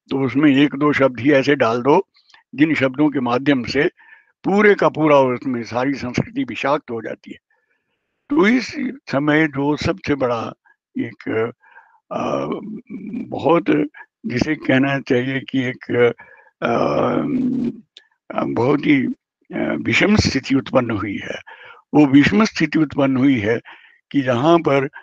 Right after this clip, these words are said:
मैसेज ये था कि अभय में लोग जिए, पुमान पुमान सम परिपातु विश्वतः, श्रुति का ये मैसेज था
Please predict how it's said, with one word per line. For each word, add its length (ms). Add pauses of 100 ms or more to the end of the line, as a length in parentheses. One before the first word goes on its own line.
(300)
मैसेज 600
ये 100
था 220
कि 180
अभय 340
में 160
लोग 300
जिए, 440 (540)
पुमान 440
पुमान 440
सम 260
परिपातु 580
विश्वतः, 720 (520)
श्रुति 440
का 160
ये 160
मैसेज 540
था 260